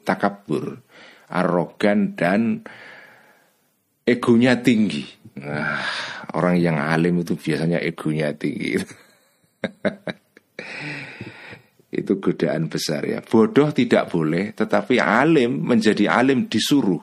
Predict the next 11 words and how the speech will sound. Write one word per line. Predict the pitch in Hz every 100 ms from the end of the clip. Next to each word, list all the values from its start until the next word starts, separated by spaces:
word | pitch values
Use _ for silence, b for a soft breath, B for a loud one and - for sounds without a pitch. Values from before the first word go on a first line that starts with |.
| _
di-, | - 90 92 90 87 85 - B B B B B B B - _
diperintahkan | 95 92 90 107 98 120 113 110 92
dalam | 85 82 76
agama. | 78 - 69 78
Tetapi | - - 113 127
ses-, | 113 101 95 -
sesudah | 110 135 139 135
menjadi | 113 92 92 90
alim | 73 78 98 123
juga | 98 92 - -
diwanti-wanti. | 104 101 104 104 117 131 117 - 160